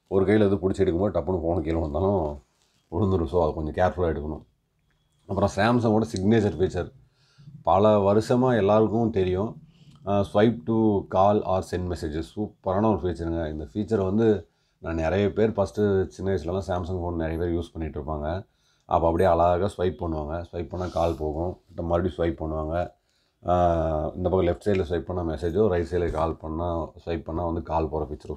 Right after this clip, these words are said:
சூப்பரான ஒரு ஃபீச்சர். பார்க்கறதுக்கே அவ்வளோ அழகா இருக்கும். இது Samsung-ஓட one of the super signature feature அப்படின்னு சொல்றாங்க. இது வந்து உங்களுக்கு டெமோ வேணும்னு அவசியம் இல்ல. நிறைய பேர் Samsung ஃபோன் யூஸ் பண்ணிருந்தீங்கன்னா உங்களுக்கே தெரிஞ்சிருக்கும். எனக்கு வந்து பார்த்தீங்கன்னா Samsung ஃபோன்ல ஃபேவரட்டான ஃபீச்சர் அப்படின்னு சொல்லுவேன். அப்படியே அழகா நம்ம ஸ்க்ரீனை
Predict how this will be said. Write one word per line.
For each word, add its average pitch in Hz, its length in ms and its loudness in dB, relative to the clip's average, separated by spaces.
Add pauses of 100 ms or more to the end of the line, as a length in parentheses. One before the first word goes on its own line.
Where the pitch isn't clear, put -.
சூப்பரான 87 380 -4
ஒரு 90 140 -2
ஃபீச்சர். 80 320 -6
பார்க்கறதுக்கே 87 440 0
அவ்வளோ 82 160 2
அழகா 78 240 -2
இருக்கும். 82 400 -4 (760)
இது 90 180 -4
Samsung-ஓட 110 440 4
one 107 120 4
of 92 80 2
the 85 100 -2 (120)
super 101 240 -6
signature 82 380 -4
feature 82 200 -4
அப்படின்னு 80 280 -2
சொல்றாங்க. 82 140 -4
இது 87 160 -2
வந்து 87 180 -2
உங்களுக்கு 78 320 -2
டெமோ 82 220 -2
வேணும்னு 78 200 -4
அவசியம் 73 320 -4
இல்ல. 76 180 -4
நிறைய 78 240 -4
பேர் 73 180 -8
Samsung 78 260 -8
ஃபோன் 78 140 -6
யூஸ் 78 240 -8
பண்ணிருந்தீங்கன்னா 76 440 -6 (380)
உங்களுக்கே 85 460 0
தெரிஞ்சிருக்கும். 80 480 -2 (440)
எனக்கு 92 360 2
வந்து 113 80 4
பார்த்தீங்கன்னா 104 440 2
Samsung 98 360 -2
ஃபோன்ல 98 220 -2 (180)
ஃபேவரட்டான 101 640 2
ஃபீச்சர் 80 300 -8
அப்படின்னு 76 260 -8
சொல்லுவேன். 78 400 -8 (500)
அப்படியே 95 300 4
அழகா 95 220 6
நம்ம 107 200 2
ஸ்க்ரீனை 95 340 -6